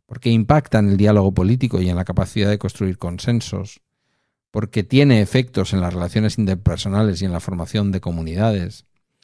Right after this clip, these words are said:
y porque presenta riesgos de fragmentación social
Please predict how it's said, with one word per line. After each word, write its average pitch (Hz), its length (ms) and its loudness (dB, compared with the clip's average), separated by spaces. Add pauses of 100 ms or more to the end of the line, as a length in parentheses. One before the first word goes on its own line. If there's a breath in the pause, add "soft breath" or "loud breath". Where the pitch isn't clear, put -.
(380 soft breath)
y 107 140 -8
porque 101 840 -2 (760)
presenta 127 440 2
riesgos 117 760 0 (600)
de 98 100 -6
fragmentación 92 720 -2
social 117 640 -2